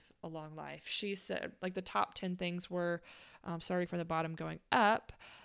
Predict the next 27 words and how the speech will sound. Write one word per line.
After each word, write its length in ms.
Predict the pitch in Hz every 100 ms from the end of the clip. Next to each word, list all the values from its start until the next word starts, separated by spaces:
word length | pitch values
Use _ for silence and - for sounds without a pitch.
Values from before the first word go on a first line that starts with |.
| - -
um, 480 | 180 190 185 190 - _ _ _ -
was 160 | 180 -
clean 300 | - 247 233
air, 340 | 220 214 214
you 140 | 214 175
know, 280 | 170 170 165
hypertension, 1000 | 208 180 - 220 214 - 214 208 208 208 - _
you 120 | 190
know, 120 | 165
not 320 | 170 175 185
being 200 | 208 196
overweight, 640 | 196 190 175 180 175 175 -
exercising 760 | - 180 - 190 190 175 180 175
was 180 | 180 185
really 180 | 180 175
important, 540 | 175 180 175 180 175
cardiac 540 | - 175 185 175 175
health, 420 | - 175 170 - - - - - -
um, 200 | - 196
whether 160 | 190
or 40 | 180
not 120 | -
you 60 | -
got 120 | -
the 60 |
flu 220 | - - 208
vaccine, 800 | 202 190 - - 180 180 180